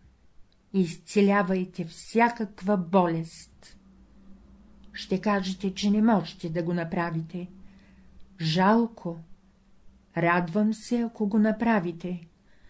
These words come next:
Ако не можете да го направите, ще страдате. Можете да го направите. Отче наш.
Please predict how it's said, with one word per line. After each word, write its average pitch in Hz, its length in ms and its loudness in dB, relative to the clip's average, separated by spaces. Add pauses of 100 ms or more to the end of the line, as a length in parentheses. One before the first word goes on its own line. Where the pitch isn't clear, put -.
(400)
Ако 196 200 2
не 190 140 8
можете 240 540 4
да 262 100 4
го 254 120 6
направите, 202 920 4 (680)
ще - 320 -4
страдате. 175 920 -4 (1120)
Можете 196 720 6
да 180 120 2
го 170 140 0
направите. 160 880 -2 (2000)
Отче 220 680 0
наш. 160 720 -2